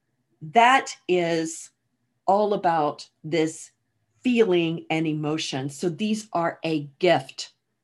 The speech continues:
to us. They are a blessing to us. Whether you're feeling fear or love, it's still a blessing. It's still a gift because now you have some information.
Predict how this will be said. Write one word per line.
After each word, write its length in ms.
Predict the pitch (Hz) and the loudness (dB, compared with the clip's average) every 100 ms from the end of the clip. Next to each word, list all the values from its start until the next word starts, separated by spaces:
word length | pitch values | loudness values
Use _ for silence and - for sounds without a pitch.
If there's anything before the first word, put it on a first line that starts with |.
| _ - | _ -10
to 200 | 190 - | -8 -4
us. 300 | 151 - - | -2 -4 -6
They 180 | - 180 | -4 0
are 140 | 175 | 0
a 80 | 170 | 0
blessing 680 | 147 170 156 165 170 202 202 | -4 -4 -2 -2 -2 -6 -6
to 200 | 202 190 | -4 0
us. 380 | 180 180 185 - - - - | 2 2 0 -14 -20 -18 0
Whether 260 | 196 196 | 2 4
you're 160 | 185 180 | 2 0
feeling 540 | 180 190 180 175 165 | -2 -2 0 0 -2
fear 440 | 160 _ 220 254 247 | -6 _ -6 -2 -2
or 200 | 175 156 | 0 -2
love, 340 | 165 165 160 | 0 -2 -2
it's 160 | 151 - | -6 -8
still 360 | - 220 226 | -2 2 4
a 40 | 226 | 2
blessing. 640 | 143 135 139 143 139 - | 2 0 -2 -4 -4 -6
It's 180 | 160 - | -8 -8
still 280 | - 247 247 | -6 0 0
a 80 | |
gift 500 | 170 151 135 123 - - - | 0 -2 -2 -4 -8 -20 -8
because 300 | 170 165 147 | -4 -4 -4
now 460 | 160 160 175 180 185 | -4 0 2 4 4
you 220 | 175 175 | 4 2
have 340 | 175 156 143 | 2 -4 -4
some 220 | 143 - 117 | -6 -12 -10
information. 760 | 135 135 113 85 - - - | -10 -10 -12 -10 -10 -12 -12